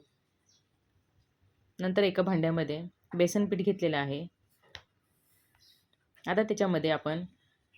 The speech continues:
इथे मी वाटण करून घेतलेले आहे. हे वाटण आपण सर्व भाज्यांसाठी वापरणार आहोत. तर इथे याच्यामध्ये मी लसूण, आलं, हिरव्या मिरच्या आणि थोडंसं मीठ टाकलेलं आहे. आता ते आपण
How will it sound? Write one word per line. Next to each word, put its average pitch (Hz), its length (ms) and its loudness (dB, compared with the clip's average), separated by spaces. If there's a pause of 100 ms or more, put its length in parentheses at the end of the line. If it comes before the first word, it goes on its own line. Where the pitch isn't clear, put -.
इथे 190 200 4
मी 214 140 6
वाटण 185 340 2
करून 185 220 4
घेतलेले 175 320 0
आहे. 139 240 -4 (400)
हे 208 80 6 (260)
वाटण 190 280 4
आपण 185 440 -2
सर्व 214 280 4
भाज्यांसाठी 190 500 2
वापरणार 143 440 0
आहोत. 143 240 -6 (680)
तर 196 120 2
इथे 190 220 2
याच्यामध्ये 180 560 0 (120)
मी 170 220 0
लसूण, 175 420 0 (220)
आलं, 160 420 -2 (760)
हिरव्या 185 260 6
मिरच्या 156 440 -2 (480)
आणि 196 200 -4
थोडंसं 220 300 4
मीठ 185 200 0
टाकलेलं 151 360 -2
आहे. 139 260 -8 (920)
आता 214 160 0
ते 214 120 0
आपण 190 340 -6